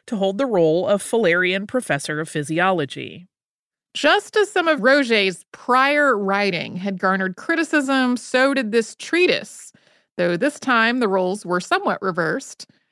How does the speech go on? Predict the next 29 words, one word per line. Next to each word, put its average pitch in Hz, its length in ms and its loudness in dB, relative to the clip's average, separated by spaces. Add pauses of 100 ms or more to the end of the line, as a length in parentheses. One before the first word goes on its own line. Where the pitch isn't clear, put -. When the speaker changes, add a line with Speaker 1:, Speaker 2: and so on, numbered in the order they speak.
(360)
Speaker 2:
In 285 100 2
eighteen 381 300 2
thirty-seven, 320 540 2
Charles 269 400 2
Babbage 208 680 0
wrote 202 160 0
an 190 220 -2
unauthorized 214 920 2
Bridgewater 196 540 0
treatise 180 420 -4
of 185 120 -6
his 180 260 -6
own 190 400 0
titled, 196 540 0 (180)
quote, 214 420 -2
Ninth 220 540 -2
Bridgewater 196 640 0
Treatise, 214 560 -4
a 180 100 -4
Fragment. 233 680 -4 (1080)
In 330 140 0
this, 339 240 2
he 320 100 -2
made 247 240 2
sharp 262 300 2
criticism 202 600 -2
of 185 200 0
Roget's 202 500 2
work. 175 600 -2